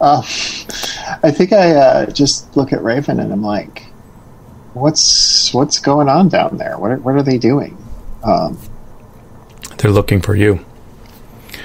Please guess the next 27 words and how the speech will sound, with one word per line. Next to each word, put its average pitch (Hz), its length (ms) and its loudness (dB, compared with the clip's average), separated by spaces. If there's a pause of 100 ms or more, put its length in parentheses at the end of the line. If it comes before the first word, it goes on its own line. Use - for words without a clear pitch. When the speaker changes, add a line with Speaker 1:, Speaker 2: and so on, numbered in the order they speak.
(420)
Speaker 1:
For 123 120 0
me? 156 360 4 (1400)
What? 147 320 -2
Speaker 2:
The 139 180 2
cl- - 220 4
Speaker 1:
I'm 165 180 -2 (1000)
Speaker 2:
you 113 240 2
and 120 120 6
the 120 100 6
others. 104 420 0 (1400)
Speaker 1:
Oh. 131 80 2
Speaker 2:
And 123 120 4
you 131 80 4
can 143 120 4
see 180 180 4
they're, 113 240 4
they're 113 180 2
being 120 200 2
interrogated, 98 600 2
the 98 80 4
ones 98 220 4
that 98 80 4
are 95 60 4
being 95 160 4
thrown 98 300 2
out. 98 260 0 (720)
Um, 98 500 2